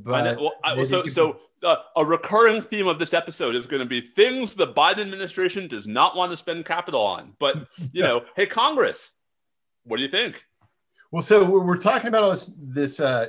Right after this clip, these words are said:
Speaker 2: impact on the A U M F, and we've talked a little bit detention already. What about what's going on in Guantanamo? What's, what's happening with the main thing that actually changes yet doesn't change, the,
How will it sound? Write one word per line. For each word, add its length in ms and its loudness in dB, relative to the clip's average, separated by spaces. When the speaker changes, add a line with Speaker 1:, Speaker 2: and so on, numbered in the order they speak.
Speaker 2:
impact 360 -4
on 80 -2
the 80 2
A 100 2
U 100 2
M 100 2
F, 320 4
and 80 -4
we've 160 -4
talked 220 -2
a 40 -2
little 240 0
bit 180 -4
detention 460 -8
already. 680 -2
What 160 -2
about 220 4
what's 180 2
going 180 2
on 140 4
in 60 -2
Guantanamo? 720 -4
What's, 340 -4
what's 260 -2
happening 520 2
with 340 -4
the 260 0
main 640 -2
thing 360 -6
that 100 2
actually 420 0
changes 880 -6
yet 240 -6
doesn't 320 -4
change, 540 -10
the, 180 -16